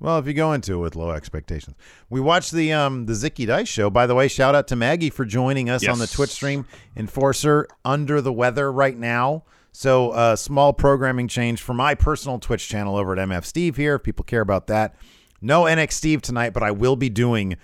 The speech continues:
Speaker 1: a Steve Austin, uh, uh, story mode in W W F No Mercy. I dusted off the P S four. I got the No Mercy out. That's gonna be at twitch dot T V forward slash M F Steve here. And then tomorrow, I don't know what I'm gonna do for the two point oh watch along.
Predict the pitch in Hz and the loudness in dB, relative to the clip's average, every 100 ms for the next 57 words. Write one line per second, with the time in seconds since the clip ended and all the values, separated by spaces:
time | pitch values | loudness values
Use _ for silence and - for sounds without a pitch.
0 | _ _ - 85 - 151 151 131 127 135 | _ _ -10 -6 -4 0 0 2 2 2
1 | 127 - 123 110 90 - _ _ _ - | 2 0 -2 -2 -6 -10 _ _ _ -2
2 | 113 110 107 104 98 98 - - 107 101 | 0 2 2 0 0 -2 -4 -4 0 0
3 | 98 - - 160 180 156 117 104 95 92 | -2 -6 -2 2 4 2 0 0 0 -2
4 | 90 - 113 110 104 101 92 92 120 131 | -4 -8 -4 -2 -2 -4 -4 0 2 2
5 | 123 120 123 107 110 117 113 104 107 - | 2 2 2 0 0 0 0 -2 -2 -4
6 | 80 60 - _ _ _ - 92 90 123 | -8 -12 -20 _ _ _ -6 -4 0 0
7 | 113 - 110 104 101 104 - 104 92 82 | 0 0 2 2 2 0 0 0 -2 -6
8 | - 110 95 90 85 78 _ _ _ 71 | -10 -8 -6 -4 -6 -10 _ _ _ -12
9 | 87 82 82 85 85 80 85 - 82 82 | -8 -8 -8 -8 -6 -8 -8 -6 -4 -4
10 | 82 92 - 104 87 87 - 117 - 92 | -4 -8 -6 -6 -4 -4 -4 -6 -4 -8
11 | 80 92 87 - 85 78 78 82 - 92 | -6 -6 -6 -6 -8 -8 -8 -10 -10 -10
12 | 87 82 - 135 127 107 117 107 95 _ | -8 -8 -8 -6 -4 -2 0 0 -2 _
13 | _ _ 87 90 87 - 92 90 87 85 | _ _ -10 -8 -8 -8 -6 -4 -2 -4
14 | 85 85 78 78 78 76 78 80 78 - | -4 -6 -6 -8 -8 -8 -8 -10 -10 -10
15 | 76 78 76 73 73 - 78 76 71 | -8 -6 -6 -8 -10 -10 -10 -10 -10